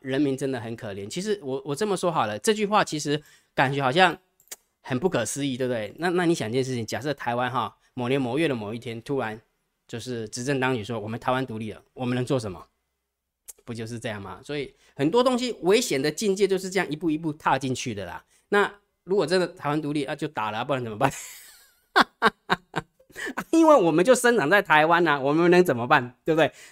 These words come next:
真的是剩下扫把也要打，不是吗？OK，好，来，方同学说，“谢谢老师用浅显易懂的说明，分享专业且客观的分析。”谢谢你，方同学。哦，抖内给姜老师一百五十块哈。好，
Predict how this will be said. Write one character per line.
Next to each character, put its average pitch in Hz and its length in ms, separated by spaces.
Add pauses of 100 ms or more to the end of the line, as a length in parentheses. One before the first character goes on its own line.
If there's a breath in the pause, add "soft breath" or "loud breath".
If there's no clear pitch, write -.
(100)
真 254 260
的 233 120
是 254 140
剩 247 200
下 233 100
扫 254 200
把 143 180
也 120 60
要 175 120
打， 113 240
不 127 100
是 147 120
吗？ 131 240
OK， 131 220
好， 190 260 (380 loud breath)
来， 208 180
方 262 160
同 254 100
学 214 140
说 233 160
，“谢 254 140
谢 233 100
老 156 180
师 185 120
用 208 140
浅 175 140
显 165 160
易 170 80
懂 131 160
的 120 100
说 131 240
明， 120 200
分 143 160
享 123 200
专 135 180
业 135 100
且 - 220
客 135 180
观 117 180
的 104 80
分 110 180
析。” 104 120
谢 185 140
谢 196 100
你， 156 260 (240 loud breath)
方 208 140
同 220 100
学。 175 220
哦， 135 160 (160)
抖 113 120
内 131 100
给 113 120
姜 113 140
老 107 60
师 117 120
一 113 60
百 101 160
五 - 40
十 - 120
块 104 180
哈。 107 220
好， - 320